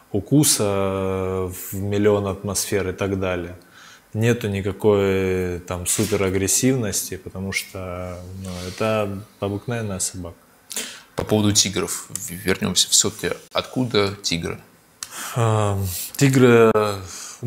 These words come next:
Speaker 1: моего знакомого есть тигры, и он, а, пришел ко мне в гости. Вот, вот и вся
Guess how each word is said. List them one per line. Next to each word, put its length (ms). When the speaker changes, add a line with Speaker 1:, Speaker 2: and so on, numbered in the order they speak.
Speaker 1:
моего 180
знакомого 560
есть 340
тигры, 440
и 40
он, 360
а, 340
пришел 360
ко 120
мне 200
в 120
гости. 360
Вот, 220
вот 220
и 20
вся 220